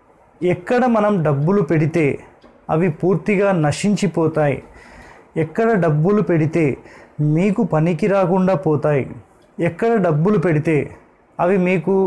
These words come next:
సంబంధం లేకుండా బయట నుంచే బయటికి వెళ్ళిపోయే అవకాశాలు ఉంటాయి. ఈ టాపిక్ గురించి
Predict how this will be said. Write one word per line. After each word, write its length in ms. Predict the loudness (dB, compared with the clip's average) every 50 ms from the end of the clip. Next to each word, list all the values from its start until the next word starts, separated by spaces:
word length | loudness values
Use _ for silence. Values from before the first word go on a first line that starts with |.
| -2 -4 -8 -12 -8 -4 -2
సంబంధం 440 | 0 0 0 0 0 0 0 0
లేకుండా 460 | 2 0 0 0 0 0 0 0 0 -2 -2 -2 -2
బయట 160 | 0 0 0 -2 -2
నుంచే 240 | -4 -2 -2 -2 -2 -2 0 0
బయటికి 300 | 0 0 0 -2 -2 0
వెళ్ళిపోయే 440 | 0 0 0 0 0 0 0 2
అవకాశాలు 520 | 2 2 0 0 0 -2 -2 -2 -2 -2 -2 -2
ఉంటాయి. 300 | -2 -2 -2 -2 -4 -6 -12 -20 -20 -20 -20 -20 -20 -20 -20 -20 -20 _ _ -14 -8 -4
ఈ 100 | -2 0 0 0 0
టాపిక్ 320 | 0 0 0 0 0 0
గురించి 520 | 0 0 0 -2 -2 0 0 0 -2 -2